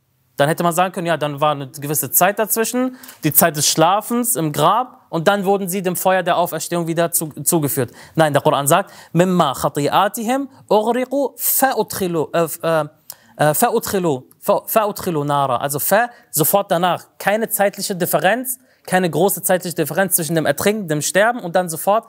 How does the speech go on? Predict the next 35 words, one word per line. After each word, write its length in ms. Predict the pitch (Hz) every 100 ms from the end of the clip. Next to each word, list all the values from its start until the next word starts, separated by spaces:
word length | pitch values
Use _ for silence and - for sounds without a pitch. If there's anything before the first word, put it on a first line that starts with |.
| _ _ -
der 80 |
Bestrafung 640 | 160 - - 170 180 196 190 _
zugeführt 500 | - 170 147 143 123
werden. 260 | 131 123 117
Und 140 | 143
das 160 | 190 226
ist 180 | 202 - _ -
eine 200 | 147 156
Argumentation, 760 | 156 156 156 147 - 202 240
wo 60 | 185
die 120 | 165
Gelehrte 340 | 151 160 151 143
sagen, 380 | 160 214 247 - _ _
das 180 | - -
heißt, 220 | 160 147
in 80 | 143
der 100 | 139
Grabeswelt, 680 | 127 143 180 190 208 214 208
im 160 | 139 131
Barzach-Welt, 680 | 156 165 185 190 214 226 _ _ -
gibt 220 | 190 190
es 100 | 175
diese 220 | 180 160
Bestrafung, 640 | 151 - - 185 - 214 208 - -
welche 320 | 151 180 185
die 80 | 156
Leute 300 | 151 180 170
von 160 | 170 143
Pharaon, 380 | 156 143 190
die 60 | 165
Leute 220 | 156 165
des 180 | 139 -
Pharao 400 | 180 180 185 175
beispielsweise 600 | 156 160 170 - 165 160
zugeführt 560 | - 160 156 - 160